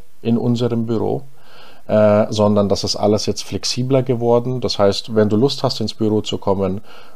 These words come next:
ähm, um ein Meeting zu haben mit deinen Kollegen oder deine Kollegen persönlich zu sehen, dann darfst du das gerne machen.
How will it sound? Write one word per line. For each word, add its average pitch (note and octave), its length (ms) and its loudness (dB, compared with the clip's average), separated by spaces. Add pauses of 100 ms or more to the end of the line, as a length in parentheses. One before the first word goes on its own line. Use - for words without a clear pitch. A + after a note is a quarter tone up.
ähm, G2 680 4
um G#2 440 2
ein G2 40 2
Meeting G#2+ 320 -2
zu G2 180 -4
haben G2 220 4
mit G2 160 -2
deinen F#2+ 180 2
Kollegen F#2+ 360 0
oder F#2 180 2
deine F#2 180 0
Kollegen G2 380 -2
persönlich F#2+ 440 -2
zu - 120 -4
sehen, F#2 180 -2
dann F#2 160 0
darfst F2+ 260 2
du - 40 -6
das F#2+ 180 -2
gerne F#2+ 220 0
machen. A2+ 360 -4